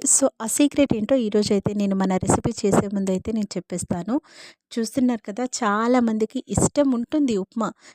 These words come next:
కానీ అది వాళ్ళ ఇంట్లో వాళ్ళు చేసుకుంటే నచ్చదు, హోటల్లో అయితేనే నచ్చుతుంది. ఆ హోటల్ స్టైల్‌లో అయితే నేను ఈరోజు మీకు చూపించబోతున్నాను with పల్లీ చట్నీ. So, ముందుగా అయితే స్టవ్ పైన కడాయి పెట్టుకుని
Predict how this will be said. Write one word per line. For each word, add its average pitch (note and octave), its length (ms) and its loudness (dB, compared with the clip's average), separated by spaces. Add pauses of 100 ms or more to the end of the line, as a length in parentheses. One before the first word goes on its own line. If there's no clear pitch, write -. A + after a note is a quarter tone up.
(140)
కానీ B3+ 240 2
అది A#3 140 4
వాళ్ళ G3 300 4
ఇంట్లో G3+ 240 0
వాళ్ళు A#3 200 2
చేసుకుంటే G3 500 -2
నచ్చదు, G#3 420 -2
హోటల్లో A#3 460 -2
అయితేనే G#3 380 -4
నచ్చుతుంది. G3 640 -4 (100)
ఆ A3 160 -2
హోటల్ C4 400 -6
స్టైల్‌లో G3+ 460 0
అయితే F#3+ 240 -2
నేను A#3+ 240 0
ఈరోజు F#3+ 320 -2
మీకు G#3 180 -4
చూపించబోతున్నాను F#3 1000 -4 (420)
with B3+ 300 0
పల్లీ F#3+ 300 -4
చట్నీ. - 380 -6 (420)
So, - 220 -2
ముందుగా G3 400 -2
అయితే G#3+ 340 -6
స్టవ్ G3+ 340 0
పైన G#3 260 -2
కడాయి G3+ 320 0
పెట్టుకుని G#3 500 -2